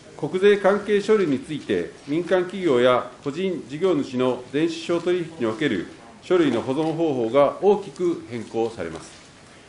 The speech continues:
例えば、Amazonで買い物をして、その領収書をダウンロードしたような場合や、電子受発注システムを利用して、企業間で注文書や注文書をメールや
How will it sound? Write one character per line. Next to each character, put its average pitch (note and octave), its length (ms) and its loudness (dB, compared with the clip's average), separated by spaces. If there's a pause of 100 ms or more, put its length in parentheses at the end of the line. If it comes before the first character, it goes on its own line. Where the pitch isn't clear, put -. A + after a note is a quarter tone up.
(380)
例 B3 120 8
え - 20 8
ば、 D#3+ 380 4 (220)
Amazon F3 440 4
で C#3+ 220 4 (120)
買 C#3+ 140 4
い - 20 0
物 D3 220 0
を C#3+ 60 0
し - 100 -12
て、 C3 220 2 (180)
そ - 140 -8
の F3 320 2
領 E3+ 180 2
収 F3+ 220 -4
書 A#2+ 160 -2
を G#2 80 -2
ダ B2 140 4
ウ D#3+ 60 4
ン E3+ 140 -2
ロ F3 140 2
ー C3+ 40 -2
ド A2+ 120 -6
し - 40 -16
た C3+ 100 -2
よ B2 100 2
う - 20 -2
な F#2 80 -2
場 G2 160 2
合 G2+ 160 0
や、 A2 260 0 (400)
電 D#3+ 220 2
子 F3 280 -4
受 A#2+ 180 -6
発 D3 260 -4
注 E3 160 -6
シ D#3+ 140 -6
ス D#3+ 80 -14
テ C#3 80 -2
ム A2 140 2
を G#2 40 2
利 G#2 120 -2
用 A#2+ 180 2
し - 80 -16
て、 B2+ 220 2 (160)
企 D3 160 -12
業 E3+ 140 4
間 G#2 280 -2
で B2 320 0
注 D3 180 -4
文 D3+ 160 -2
書 D3+ 160 -2
や C3+ 120 2
注 C#3 180 -6
文 D3 180 -2 (100)
書 G#2 200 -2
を F2+ 40 -4
メ C3+ 180 2
ー - 20 2
ル C#3+ 80 0
や C#3 280 4